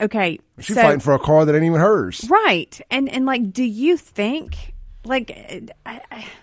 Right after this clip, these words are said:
Speaker 1: how do you not think ahead on this? So even if you are successful
Speaker 2: They, they don't, they don't think.
Speaker 1: Right. Well, even if you're successful in Luke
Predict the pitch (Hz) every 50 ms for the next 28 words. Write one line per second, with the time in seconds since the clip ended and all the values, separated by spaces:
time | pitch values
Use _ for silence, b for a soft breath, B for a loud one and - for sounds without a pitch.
0 | B B B B B B B B - 392 453 427 403 302 247 247 269 285 262 -
1 | 262 233 220 185 175 202 214 196 175 160 156 147 139 175 - - - - - 247
2 | 233 - - 254 302 349 339 320 311 294 269 - - 226 220 214 214 220 220 214
3 | 214 214 - 202 - - 214 180 170 196 190 127 123 - 143 - 113 104 95 92
4 | 78 64 65 92 82 - - - - - - - - - - - 233 262 339 392
5 | 440 392 190 - - - 233 254 233 - 262 294 330 392 370 - 339 330 - -
6 | 285 - - - 311 339 370 - - 269 240 214 214 220 214 - 226 233 226 220
7 | 214 233 269 302 269